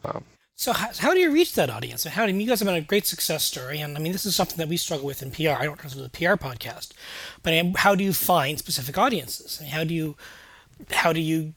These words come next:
Speaker 2: get to them? 'Cause you're, this is, I mean, this is something that I said at, uh, PAX East. You know, there's this assumption there aren't strategy games out there, and, you know,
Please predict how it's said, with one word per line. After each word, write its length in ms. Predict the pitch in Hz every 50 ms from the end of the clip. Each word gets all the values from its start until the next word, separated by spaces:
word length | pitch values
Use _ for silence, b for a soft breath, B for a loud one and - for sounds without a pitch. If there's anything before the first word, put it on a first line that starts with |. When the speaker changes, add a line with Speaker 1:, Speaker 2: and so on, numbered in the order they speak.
| _ _ -
Speaker 2:
get 220 | 180 202 - -
to 80 | - 185
them? 160 | 135 113 127
'Cause 120 | - 170
you're, 120 | 180 254 220
this 200 | 175 165 160 285
is, 260 | 294 208 165 - -
I 60 | 185
mean, 200 | 180 180 180 190
this 120 | 190 - -
is 100 | 208 -
something 180 | 196 - 180
that 60 | 170
I 60 | 170 170
said 440 | - - - 175 160 151 143 - -
at, 280 | - 170 151 147 - -
uh, 220 | 143 135 135 131 - - - _ _ _ _ -
PAX 360 | - 165 147 131 - - -
East. 400 | 294 277 185 135 123 - - -
You 60 | 147
know, 100 | 139 135
there's 200 | 135 147 147 139
this 280 | 147 139 127 - - - B B B B B B B B B B B B -
assumption 540 | 185 160 - - 220 254 - - - 180
there 80 | 160 160
aren't 120 | 156 156
strategy 340 | - - 185 165 160 156 160
games 260 | 143 156 151 147 151
out 180 | 214 254 - -
there, 280 | - 131 123 123 127 135
and, 260 | 139 143 143 143 139
you 80 | 147 143
know, 280 | 143 139 139 139 135